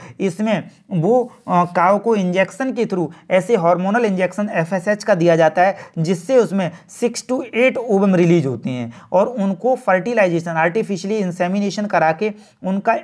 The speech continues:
एम्ब्रियो को सरोगेट मदर में डाल दिया जाता है, जिससे एक साल में ही छः से आठ जो होते हैं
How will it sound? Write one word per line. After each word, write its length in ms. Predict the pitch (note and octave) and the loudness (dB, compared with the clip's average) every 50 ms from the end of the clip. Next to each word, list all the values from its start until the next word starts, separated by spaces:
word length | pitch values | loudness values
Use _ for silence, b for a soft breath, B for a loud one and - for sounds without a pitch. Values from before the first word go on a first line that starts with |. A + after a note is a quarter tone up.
| - | -4
एम्ब्रियो 460 | F3 F#3+ F#3+ F#3+ F3 G3 A3+ B3+ B3+ A#3+ | -4 -2 -2 -2 0 0 2 2 0 0
को 260 | B3 G3 E3+ C#3 B B B B - | 0 -2 -2 -2 B B B B -20
सरोगेट 720 | - - - G#3+ G#3 A3+ A#3+ A#3+ A3 G#3+ A#3+ C4+ C4 - G3 | -6 0 2 2 4 4 2 2 2 0 0 0 0 -2 0
मदर 300 | F3 F3 F3+ G3 G3 F#3+ | 0 2 2 2 2 2
में 180 | G3 A3 A3 E3+ | 0 -2 0 2
डाल 200 | D#3 C#3+ C#3 C#3 | 2 2 2 0
दिया 200 | C3+ C#3+ C#3 C3+ | -2 -2 -2 0
जाता 260 | C3+ B2+ B2 A#2 - | -2 -2 -4 -4 -4
है, 180 | B2+ A#2+ B2 A#2 A#2 C#3 F#3 B - | -4 -2 -4 -4 -8 -12 -18 B -12
जिससे 340 | C#3+ C3+ G#3 G#3+ G#3 A#3 B3 - C#4+ B3+ | -6 -4 -4 -4 -2 -2 -4 -4 -2 -2
एक 200 | A3+ A#3 C4 C4 | 0 0 0 -2
साल 300 | - - G#3 F#3+ F#3+ G3 | -2 0 2 2 2 2
में 120 | F#3 F#3+ F#3+ | 0 -2 -2
ही 200 | G3+ A3+ A#3 A3+ B B B _ | -2 -2 -2 -4 B B B _
छः 240 | - - G3 F#3+ F#3+ | -4 0 0 0 0
से 220 | F3+ F3+ A#3+ A#3+ B3+ | 0 -2 0 0 0
आठ 560 | - - - F4 E3+ F3 F3+ G3+ A#3 A3+ A3+ | 0 -2 -2 0 2 4 4 4 2 2 -2
जो 160 | G#3 G#3 G3+ | -4 -2 -2
होते 280 | F#3 F3 E3+ E3+ F3 F#3 | -2 -2 -4 -4 -6 -8
हैं 260 | F#3 F#3 G3 G#3 | -6 -4 -4 -4